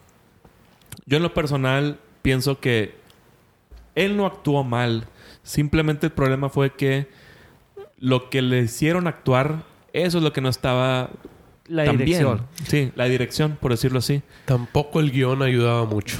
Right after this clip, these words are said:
Speaker 1: Exactamente.
Speaker 3: Yo lo, lo que, con lo que me quedé es que el vato físicamente, a mí me gusta cómo actúa.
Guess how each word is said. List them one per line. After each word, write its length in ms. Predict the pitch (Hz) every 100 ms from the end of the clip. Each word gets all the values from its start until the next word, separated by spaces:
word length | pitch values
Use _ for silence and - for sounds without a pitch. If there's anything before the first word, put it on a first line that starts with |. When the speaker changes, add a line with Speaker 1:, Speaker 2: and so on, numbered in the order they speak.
| -
Speaker 1:
Exactamente. 800 | 120 113 - 110 143 135 101 98 - - - -
Speaker 3:
Yo 240 | 135 156
lo, 220 | 196 214
lo 240 | 170 151 -
que, 720 | 135 123 120 117 113 110 107 - -
con 160 | 127
lo 140 | 120 -
que 100 | 120
me 300 | 113 113 110
quedé 500 | - 113 120 156 160
es 140 | 147
que 320 | - 175 151 143
el 160 | 127
vato 540 | 123 156 - 202 202 202 - - - - _ _ _ _ _ _
físicamente, 1160 | - - - 185 - 220 - 131 135 160 - 339 - - - - _ _ _ _ _ _ _ _ _ _ _ _ -
a 80 | 139
mí 120 | 135
me 120 | 156
gusta 480 | 135 139 - 143 -
cómo 220 | 127 113
actúa. 440 | - 139 131 113